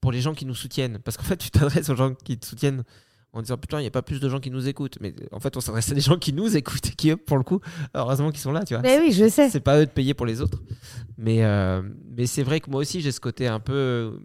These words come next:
Speaker 1: où des fois, je me dis, « Mince, euh, euh, c'est, je sais pas si c'est injuste le mot, ou, putain, la vie, elle est injuste, elle nous donne pas trop de coups de pouce. » Quand tu vois qu'aujourd'hui, il y a des gens qui arrivent à vivre de tout, euh, t'as, t'as des gars qui jouent aux jeux vidéo, ils,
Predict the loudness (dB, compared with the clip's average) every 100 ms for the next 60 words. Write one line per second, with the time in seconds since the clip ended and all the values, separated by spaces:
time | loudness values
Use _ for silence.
0 | -18 -20 _ _ _ _ _ -8 -6 -6
1 | -6 -8 -10 -8 -8 -8 -10 -8 -6 -6
2 | -8 -10 -12 -20 -20 -20 -20 _ _ -14
3 | -12 -12 -12 -12 -14 -14 -16 -18 -18 -20
4 | -14 -10 -8 -10 _ -12 -10 -6 -6 -6
5 | -8 -6 -2 -2 -2 -4 -6 -6 -6 -6
6 | -8 -10 -12 -14 -12 -10 -8 -4 -4 -2
7 | -2 -2 -6 -6 -10 -10 -10 -6 -6 -6
8 | -12 -12 -12 -10 -12 -14 -20 -20 -14 -10
9 | -6 -4 -2 -4 -4 -2 -2 -2 -4 -4
10 | -6 -4 -4 -4 -4 -4 -4 -6 -6 -8
11 | -8 _ _ _ _ -14 -12 -8 -8 -4
12 | -4 -2 -4 -4 -2 0 0 -2 -2 -2
13 | -2 -2 -4 -6 -10